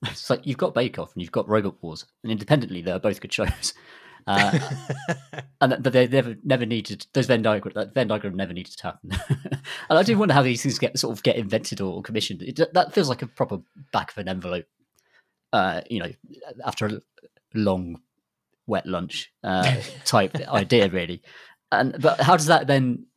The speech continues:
Speaker 1: get backing or get made into a pilot, let alone an entire show? <laughs>
Speaker 2: I don't know. I assume it was, I mean, I assume, like, one of the, the, the frail Irish child is probably,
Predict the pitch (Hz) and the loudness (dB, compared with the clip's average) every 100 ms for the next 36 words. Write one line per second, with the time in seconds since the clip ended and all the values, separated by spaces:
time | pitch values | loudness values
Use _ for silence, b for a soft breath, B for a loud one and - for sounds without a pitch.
0 | _ _ _ _ - 143 139 - - 113 | _ _ _ _ -4 2 4 4 -2 -2
1 | 120 104 113 - 117 113 117 110 123 104 | -2 0 -2 -2 -2 -2 -2 -4 -2 0
2 | 127 113 104 123 120 123 131 123 107 98 | 2 2 2 2 4 4 4 2 -2 -2
3 | 113 101 - 117 117 - - - - - | -2 -2 0 2 4 2 0 -4 -8 -8
4 | 143 - B B - 143 131 147 139 - | -8 -8 B B -6 -6 -2 0 4 4
5 | - 330 170 110 92 160 160 156 139 240 | 4 2 0 -2 -2 -2 -2 0 0 0
6 | 214 160 123 135 127 120 107 113 107 - | 0 -2 -2 -2 -2 -4 -2 -4 -4 -8
7 | - 147 123 107 104 - 107 95 92 95 | -2 0 2 0 -2 -4 -6 -6 -8 -10
8 | - 107 101 95 | -8 -6 -6 -6